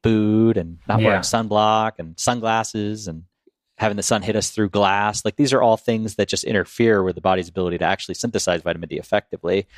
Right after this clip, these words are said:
Speaker 2: Right.
Speaker 1: And, um, that's basically the only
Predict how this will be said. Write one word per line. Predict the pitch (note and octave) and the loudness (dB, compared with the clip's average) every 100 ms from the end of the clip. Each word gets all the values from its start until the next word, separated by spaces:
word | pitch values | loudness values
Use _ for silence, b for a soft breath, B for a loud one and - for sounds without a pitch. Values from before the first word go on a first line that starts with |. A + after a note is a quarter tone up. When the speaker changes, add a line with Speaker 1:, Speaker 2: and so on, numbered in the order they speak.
| B | B
Speaker 2:
Right. | A2 F#2+ - - - | -2 -2 -4 -10 -4
Speaker 1:
And, | G2 F#2 F#2 F#2 | -2 -2 -4 -2
um, | F#2 F2+ F2+ F2 E2+ _ _ _ _ | 0 0 -4 -10 -16 _ _ _ _
that's | F#2+ F#2 - - _ | -4 -4 -8 -14 _
basically | G2+ G#2 - F#2+ | -4 -4 -4 -4
the | F#2 | -2
only | F#2+ G2 G2+ G2 | -4 -4 -6 -8